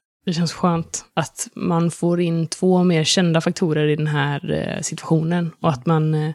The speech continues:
ja, men den här liksom urmänniskoinstinkten att, eh, ja, men hur många har jag på mitt lag?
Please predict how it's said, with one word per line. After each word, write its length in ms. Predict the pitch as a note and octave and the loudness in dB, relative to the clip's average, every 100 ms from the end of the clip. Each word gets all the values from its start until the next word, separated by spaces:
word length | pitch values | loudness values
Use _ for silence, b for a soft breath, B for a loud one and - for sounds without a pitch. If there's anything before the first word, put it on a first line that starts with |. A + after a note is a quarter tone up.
| - _ - | -10 _ 2
ja, 60 | C4 | 4
men 140 | D#4+ | 6
den 80 | D#4+ | 6
här 60 | |
liksom 320 | D4+ F#3+ G3 G3 - | 6 6 4 2 2
urmänniskoinstinkten 2000 | A#3 F#3 F3 E3+ E3+ E3 D#3+ D#3+ - E3 D#3 F3 D#3 - E3+ D#3+ - G#3 G#3+ G3+ | 4 6 6 6 6 4 4 2 2 4 4 4 4 4 4 2 2 4 6 6
att, 280 | D#3+ D#3+ - | 4 0 0
eh, 60 | E3 | 2
ja, 180 | D3+ E3+ | 4 6
men 120 | F#3 | 6
hur 80 | F#3+ | 8
många 220 | F#3+ F3 | 6 6
har 120 | F3 | 6
jag 120 | E3+ | 6
på 60 | D#3+ | 6
mitt 180 | F3+ - | 2 2
lag? 240 | - D3+ | 0 -2